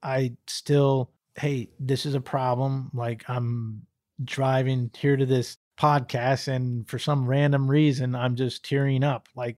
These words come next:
what the hell's going on?" Okay, instead of condemning yourself for tearing up or whatever, just accept that you're tearing up and say, "Okay,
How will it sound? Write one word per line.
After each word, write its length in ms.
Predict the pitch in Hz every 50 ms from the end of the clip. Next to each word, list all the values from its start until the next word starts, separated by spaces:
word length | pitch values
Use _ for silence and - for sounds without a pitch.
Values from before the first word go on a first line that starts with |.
| _ _
what 520 | - 113 110 113 110 113 117 120 147 165 -
the 80 | 170 139
hell's 220 | 131 143 147 131
going 220 | 127 139 139 143
on?" 260 | 151 160 151 135 113 110
Okay, 340 | 127 131 - - 131 139 131
instead 320 | 131 131 - - 185 190
of 200 | 180 147 127 - _ _ _ _ _ _ _ _ _ _
condemning 500 | - 151 147 135 120 147 156 165 170 156
yourself 480 | 139 135 123 - - 139 131 127 117 -
for 120 | - 127 113
tearing 400 | - - 147 147 151 147 139 131
up 180 | 143 147 147
or 80 | 131 120
whatever, 580 | 117 120 120 143 165 156 127 120 120 131 127 - _ _ _ _ _ _ -
just 160 | 185 170 -
accept 420 | 180 - - - - 175 175 -
that 100 | 156 139
you're 140 | 127 131 127
tearing 380 | - - - 160 156 143 131 147
up 180 | 170 170 -
and 100 | 143 123
say, 220 | - - 135 131 139
"Okay, 360 | 151 135 - 147 135 139